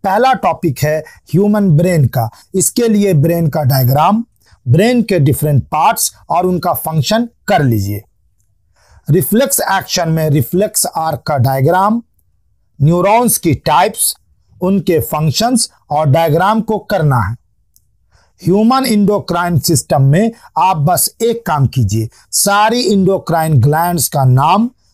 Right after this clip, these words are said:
लोकेशन, उनसे निकलने वाले हार्मोन्स, हार्मोन्स का फंक्शन और उनकी डिफिशियंसी से होने वाली बीमारी का एक चार्ट बनाकर सिंपल ट्रिक के साथ याद कर लीजिए।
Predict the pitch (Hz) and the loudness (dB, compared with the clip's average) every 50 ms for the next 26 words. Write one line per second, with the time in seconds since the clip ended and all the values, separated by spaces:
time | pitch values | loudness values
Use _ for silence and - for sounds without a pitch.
0 | _ _ - 131 156 175 - - - 196 185 - - - 165 185 220 262 247 - | _ _ 0 2 2 2 0 0 -2 -2 0 0 0 0 0 0 0 0 -2 -6
1 | - - _ _ 160 170 180 160 - - 190 175 175 175 165 - 180 170 180 185 | -14 -20 _ _ -2 -2 0 0 0 0 0 0 -2 -2 -2 -2 0 0 0 0
2 | 190 190 175 170 160 156 160 151 104 117 135 139 139 139 135 135 139 147 170 208 | 0 0 0 0 0 0 0 0 0 0 0 0 2 2 2 2 2 2 2 2
3 | 240 240 - - - - - _ _ - - 175 190 196 196 190 196 214 233 233 | 2 0 -2 -4 -8 -12 -20 _ _ -4 -2 0 0 2 2 2 2 2 2 2
4 | 220 - - - - 156 135 - - - 180 175 165 127 - - 160 190 233 226 | 0 -2 -2 -2 -2 -2 -2 -2 -4 -4 -2 0 0 0 0 0 -2 -2 -2 -4
5 | - - - - - 165 185 - - 196 190 190 170 - - 180 156 127 135 170 | -6 -10 -8 -4 -2 0 0 0 0 -2 -2 -2 -2 -2 0 2 2 2 2 0
6 | - - 240 247 - - 185 175 156 151 123 - 156 147 120 - - 147 170 185 | 0 0 0 0 0 0 0 2 2 2 0 2 0 0 0 0 2 0 0 -2
7 | - - - - _ - 151 196 226 233 262 254 233 208 185 175 175 170 156 131 | -2 -8 -20 -20 _ -2 0 0 2 2 0 2 2 2 2 2 2 2 2 2
8 | 147 170 160 156 160 165 165 180 165 123 - 143 131 151 156 147 - - - - | 2 2 2 0 0 0 0 -2 -2 -2 -2 -2 -2 -2 -2 -4 -6 -6 -6 -2
9 | 160 175 214 220 - 175 139 139 135 131 123 101 - - - 202 - - - - | 2 2 2 2 0 -2 0 0 0 0 0 0 0 -2 -2 -2 -4 -10 -18 -10
10 | - - - 180 202 214 190 - 247 247 240 233 - - 180 156 123 - - 160 | -6 -2 0 0 2 0 0 0 -2 -4 -6 -6 -4 -2 -2 -2 -2 -4 -4 -2
11 | 135 - - 143 151 190 220 214 - _ _ _ 156 151 160 202 202 185 170 170 | -2 0 0 2 2 2 0 -2 -6 _ _ _ -2 0 0 2 2 2 0 0
12 | - - 131 110 101 101 101 95 - 104 | -2 -2 -2 0 0 -4 -6 -8 -10 -14